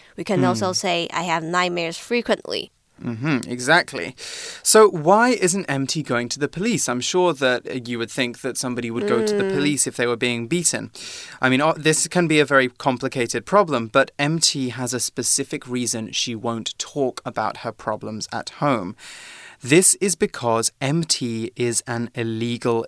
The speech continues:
Speaker 2: immigrant. Right, so we have this first word here, illegal. We use this in lots of different situations because this adjective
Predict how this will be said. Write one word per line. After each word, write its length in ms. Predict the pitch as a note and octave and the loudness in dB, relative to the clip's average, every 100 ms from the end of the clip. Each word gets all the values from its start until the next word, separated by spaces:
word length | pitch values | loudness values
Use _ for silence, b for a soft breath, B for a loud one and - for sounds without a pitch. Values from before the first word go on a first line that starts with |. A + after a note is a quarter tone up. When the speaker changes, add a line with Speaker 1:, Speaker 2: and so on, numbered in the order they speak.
| - | -4
Speaker 2:
immigrant. 720 | B2+ B2+ A#2+ - - - - - B B B B B - | 0 0 -2 -8 -6 -4 -4 -8 B B B B B 0
Right, 220 | B2+ B2 | 2 2
so 120 | - | 0
we 80 | C3+ | 0
have 180 | D3+ D3+ | 0 0
this 160 | C#3+ - | -2 -2
first 420 | - D#3+ E3 - | 2 2 2 2
word 300 | C#3 B2+ - | 2 2 2
here, 160 | C3+ B2+ | -2 -2
illegal. 600 | B2+ B2 C3+ D#3 C3+ A2 | -4 -2 0 0 0 -2
We 100 | A2 | -2
use 240 | A#2+ D#3+ E3+ | -2 0 2
this 160 | A3 | 2
in 180 | F3 C3+ | 2 2
lots 220 | C3 - | 2 2
of 80 | D3+ | -4
different 320 | C3+ C3 B2+ | -6 -4 -2
situations 720 | - - - A#2+ A2 - C#3+ E3 | -2 -4 -4 -4 -2 -4 -6 -6
because 520 | - - C3+ C3 B2+ B B B | -8 -4 0 0 -2 B B B
this 160 | E3+ - | 4 4
adjective 600 | E3 E3 F3 - F3+ F3+ | 4 2 0 0 0 0